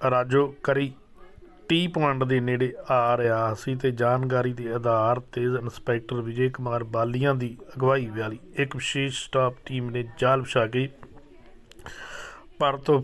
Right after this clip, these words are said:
ਭਾਰੂ ਨੂੰ ਗ੍ਰਿਫਤਾਰ ਕੀਤਾ। ਸ਼ੱਕੀ ਦੀ ਤਲਾਸ਼ੀ ਲੈਣ 'ਤੇ ਇੱਕ ਦੇਸੀ ਪਿਸਤੌਲ, ਇੱਕ ਜਿੰਦਾ ਕਾਰਤੂਸ ਮਿਲਿਆ ਤੇ ਕਾਪਸ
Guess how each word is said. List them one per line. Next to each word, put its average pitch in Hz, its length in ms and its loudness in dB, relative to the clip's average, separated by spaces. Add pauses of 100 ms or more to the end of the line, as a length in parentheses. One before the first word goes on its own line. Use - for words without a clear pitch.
(140)
ਭਾਰੂ 131 320 2
ਨੂੰ 135 140 0
ਗ੍ਰਿਫਤਾਰ 131 420 2
ਕੀਤਾ। 117 320 -2 (240)
ਸ਼ੱਕੀ - 680 -4
ਦੀ 147 160 -4
ਤਲਾਸ਼ੀ 131 500 2
ਲੈਣ 127 300 2
'ਤੇ 131 140 -12 (120)
ਇੱਕ 131 180 -4
ਦੇਸੀ 123 460 -4
ਪਿਸਤੌਲ, 127 560 0 (300)
ਇੱਕ 139 180 -2
ਜਿੰਦਾ 123 360 0
ਕਾਰਤੂਸ 117 480 -4
ਮਿਲਿਆ 131 300 0
ਤੇ 139 240 -4 (2000)
ਕਾਪਸ 139 560 -2